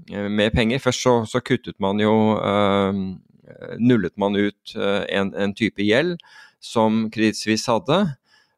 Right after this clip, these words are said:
Eh, altså den, denne, denne alternative t-, tier one-gjelden ble da nullet ut, og ikke aksjekapitalen. Men i det minste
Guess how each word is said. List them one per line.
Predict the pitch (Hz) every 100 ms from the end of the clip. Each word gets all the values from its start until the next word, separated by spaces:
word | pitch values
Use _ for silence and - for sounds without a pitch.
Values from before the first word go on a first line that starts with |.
| -
Eh, | 104 110
altså | 98 107 110
den, | 107 110 101
denne, | 110 95 95 98 101 98 98 98 98 123 - 139 107
denne | 104 101 92 95
alternative | 101 95 90 107 98 87 92
t-, | - _ _ - 101 95 98 -
tier | 104
one-gjelden | 92 80 92 92 101 101 98 131
ble | 101 98
da | 90 82 117
nullet | 117 117 107 85 110 127
ut, | 175 - - -
og | 113 -
ikke | 117 - 92
aksjekapitalen. | - - 101 107 110 107 147 185 - - - 123
Men | 127
i | 123
det | 147
minste | 156 131 98 - - 165